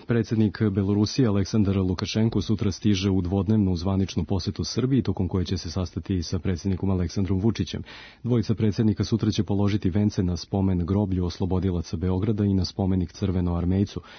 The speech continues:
U utorak je planiran zvaničan razgovor Vučića i Lukašenka, kao i plenarni susret delegacija dveju zemalja. Održat će se i poslovni forum Srbije i Belorusije.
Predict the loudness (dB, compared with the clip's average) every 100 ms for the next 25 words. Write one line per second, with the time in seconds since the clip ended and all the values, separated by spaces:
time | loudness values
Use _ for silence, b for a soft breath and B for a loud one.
0 | B B 0 2 2 0 -4 -2 0 2
1 | 2 0 -2 -2 0 2 0 -2 -4 -4
2 | -4 -4 -4 -2 -2 -2 -2 -2 -2 -4
3 | -2 -2 -2 -2 -4 -2 0 0 0 0
4 | 0 0 0 0 -2 -4 -4 -4 -4 -4
5 | -4 -2 -2 -2 -2 -4 -2 -2 -2 -2
6 | -2 2 0 -2 B B B -2 0 0
7 | -2 -4 -4 -2 -2 -2 -2 -2 -4 -4
8 | -2 -2 -2 -4 -6 -6 -4 -4 -4 -4
9 | -6 -6 -8 -12 -10 -12